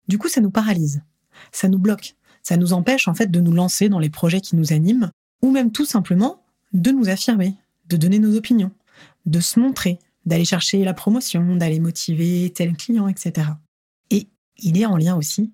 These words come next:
avec le syndrome de la bonne élève.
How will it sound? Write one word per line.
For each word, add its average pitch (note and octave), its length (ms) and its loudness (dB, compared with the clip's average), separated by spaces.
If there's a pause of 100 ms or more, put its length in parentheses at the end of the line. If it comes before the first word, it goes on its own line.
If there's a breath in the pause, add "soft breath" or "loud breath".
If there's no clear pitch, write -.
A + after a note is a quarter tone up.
(100)
avec F3+ 380 -2
le D#3+ 160 -2
syndrome E3 540 0
de D#3 80 0
la D3 100 -4
bonne F3+ 460 -2 (100)
élève. D3 400 -2